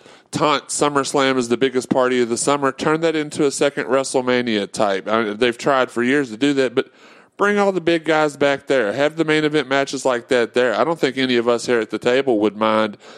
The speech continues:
if Goldberg and Lesnar were wrestling for the Mattel Championship at SummerSlam.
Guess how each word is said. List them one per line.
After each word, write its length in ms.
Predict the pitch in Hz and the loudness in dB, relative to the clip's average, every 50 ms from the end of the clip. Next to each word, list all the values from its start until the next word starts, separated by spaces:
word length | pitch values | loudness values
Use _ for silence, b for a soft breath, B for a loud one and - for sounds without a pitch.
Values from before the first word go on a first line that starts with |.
| B B | B B
if 220 | - - 104 - - | -6 -4 -4 -2 -2
Goldberg 440 | 123 120 117 117 107 117 113 107 | 0 0 0 2 2 0 0 0
and 140 | 110 113 107 | -2 -2 0
Lesnar 460 | 113 113 113 113 123 120 113 113 110 | 0 0 0 -2 -2 0 0 2 2
were 160 | 107 110 107 107 | 2 2 2 2
wrestling 440 | 107 110 110 104 - - 113 110 101 | 2 2 0 0 0 -2 -2 -2 -2
for 160 | - 117 110 | -2 -2 0
the 100 | 107 107 | 0 0
Mattel 440 | 107 104 - - 120 113 113 104 - | -2 -4 -2 0 0 0 0 0 0
Championship 760 | - 123 113 110 - 117 110 104 101 - - 113 110 101 98 | 0 0 0 0 0 -2 -2 -2 -2 -2 0 0 0 0 -2
at 140 | 98 104 - | -4 -4 -2
SummerSlam. 800 | - 123 113 104 104 107 104 - 113 110 104 104 110 117 120 | -2 -2 -2 0 0 -2 -2 0 0 0 2 2 0 0 -2